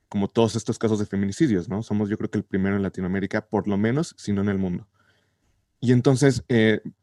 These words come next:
a mí lo que me, me salta un poquito luego cuando veo estas películas es, me gusta mucho este cine, lo disfruto mucho cuando lo veo con mi papá, pero también a veces digo, "Ugh", hay como ciertas cositas que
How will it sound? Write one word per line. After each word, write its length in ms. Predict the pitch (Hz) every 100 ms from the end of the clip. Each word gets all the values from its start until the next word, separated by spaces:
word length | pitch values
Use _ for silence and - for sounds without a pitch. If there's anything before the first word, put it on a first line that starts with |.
| -
a 100 | 123
mí 80 |
lo 160 | 139 156
que 80 | 139
me, 400 | 110 107 104 101 104 -
me 200 | 107 107
salta 240 | 117 107
un 60 | 131
poquito 420 | 113 - 107 113
luego 320 | 113 120 104
cuando 200 | 107 98
veo 100 | 95
estas 200 | 101 110
películas 640 | - 101 98 - 95 95 -
es, 120 | 95
me 140 | 98
gusta 200 | 104 131
mucho 220 | 151 131 131
este 160 | -
cine, 460 | 101 101 92 107 156 _ _ _ _ -
lo 100 | 101
disfruto 400 | 95 - 110 113
mucho 600 | 110 110 110 110 110 -
cuando 220 | 98 92
lo 100 | 92
veo 80 | 92
con 120 | 101
mi 80 | 98
papá, 440 | 95 95 107 196 - _ _ _ _ _ _ _ _ -
pero 240 | 107 107
también 400 | 107 107 107 117
a 60 | 117
veces 280 | 113 123 104
digo, 260 | 113 110
"Ugh", 380 | 107 131 175 180 - -
hay 120 | 113
como 200 | - 123
ciertas 340 | - 117 127
cositas 540 | - 98 110 - 110 -
que 400 | 104 101 104